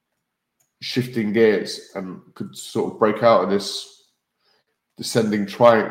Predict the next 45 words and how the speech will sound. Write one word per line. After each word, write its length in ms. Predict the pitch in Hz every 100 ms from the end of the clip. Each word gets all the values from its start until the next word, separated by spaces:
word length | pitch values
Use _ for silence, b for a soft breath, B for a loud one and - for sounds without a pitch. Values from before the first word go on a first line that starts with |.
| 92
um, 280 | 98 98 90
sorry, 260 | 113 95
this, 240 | 90 - 101
uh, 260 | 90 -
this 120 | - -
sort 300 | - 104 95
of 120 | -
downward 380 | 113 107 98 -
channel 320 | 110 95 92
that 180 | 87 92
we've 200 | 95 104
been 140 | 92
in. 260 | 90 - - b b b b
So 240 | - 123 117
we're 80 | 131
looking 260 | 151 156
for 140 | 143 131
breakouts 840 | 127 123 127 127 104 - - -
of 140 | 113 101
this 180 | 110 -
to 60 | 95
the 120 | 117
upside. 440 | 117 - 104 92
So 140 | - 113
the, 240 | 113 110
the 80 | 117
buy 300 | 110 127 147
trade 380 | 139 - 110 101 - - -
is 240 | 101 98
not 260 | 127 - 147
really 540 | 151 143 135 120 - _ _
for 180 | - 139
us 280 | 151 - - - - -
up 160 | 135
at 100 | 123
these 180 | 123 117
highs 360 | 117 117 107 117
now. 400 | 123 147 143 b b b b b b b _ _ -
Um, 420 | 113 117 110 104 _ _ _ _ _ _ -
we 180 | 117 127
would 160 | 120
be 80 | 127
looking 280 | 120 120 113
for 300 | - 113 -
a 260 | 110 104